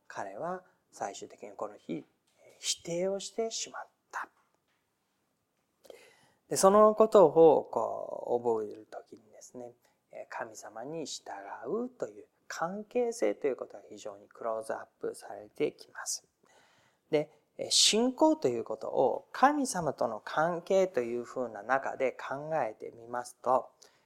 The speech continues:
私たちはそこに、「私についてきなさい」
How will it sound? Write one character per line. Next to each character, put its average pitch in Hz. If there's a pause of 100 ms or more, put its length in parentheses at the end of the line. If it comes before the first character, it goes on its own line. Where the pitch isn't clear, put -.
(200)
私 214
た -
ち -
は 123 (640)
そ -
こ 123
に、 147 (1120)
「私 -
に 208
つ 269
い 294
て -
き -
な 110
さ 117
い」 113